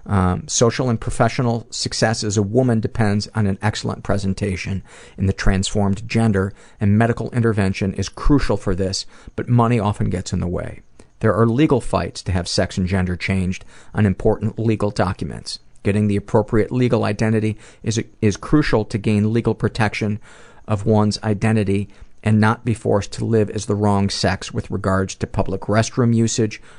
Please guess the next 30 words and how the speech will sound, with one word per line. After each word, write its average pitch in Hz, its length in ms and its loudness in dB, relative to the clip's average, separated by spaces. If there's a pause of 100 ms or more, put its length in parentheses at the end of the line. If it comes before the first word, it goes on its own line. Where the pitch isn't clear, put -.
professional 98 540 0
dress 101 320 0
codes, 104 420 2 (240)
marriage 104 400 2
licenses, 104 720 -2 (400)
and 90 200 0
so 85 260 -2
on. 53 240 -10 (440)
There 113 100 6
are 101 60 4
professional 143 600 0
difficulties 95 680 -2
because 107 300 -2
some 127 260 0
organizations 110 760 0
do 104 120 0
not 101 240 2
want 104 180 0
their 104 140 0
workforce 113 680 0 (360)
tarnished 147 560 0
by 110 100 2
gender 110 400 2
variant 107 460 2
individuals, 101 760 0 (260)
and 101 140 0
such 123 300 2
organizations 101 840 0
can 95 160 0
use 92 220 -2